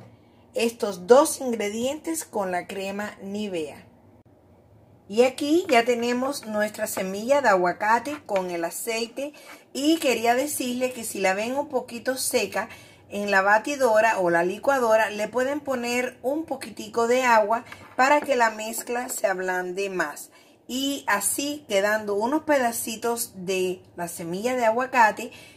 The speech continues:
es muy buena porque, como les dije anteriormente, con eso nos vamos a exfoliar también. Pues ahora vámonos por allá y ahora por el lado derecho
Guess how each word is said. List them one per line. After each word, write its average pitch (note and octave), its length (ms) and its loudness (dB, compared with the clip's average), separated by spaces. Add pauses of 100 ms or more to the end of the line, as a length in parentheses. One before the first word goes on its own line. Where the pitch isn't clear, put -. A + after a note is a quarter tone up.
(160)
es C#4 420 2
muy A#3+ 280 -2
buena A#3 480 -2
porque, F#3 500 -4
como F3+ 200 -4
les F#3 160 -6
dije A3 200 -6
anteriormente, A#3+ 1080 -4
con G3 280 -4
eso G#3 240 -6
nos G#3+ 180 -4
vamos G3+ 540 -4
a F3+ 120 0
exfoliar F3 720 -2
también. F3 480 -6 (420)
Pues A#3+ 380 2
ahora F#3+ 560 6
vámonos C4+ 500 2
por F#3+ 220 0
allá F#3+ 320 0 (100)
y G3 140 -2
ahora F#3+ 340 4
por G3 140 0
el F3 180 -2
lado C4+ 300 6
derecho C4 580 2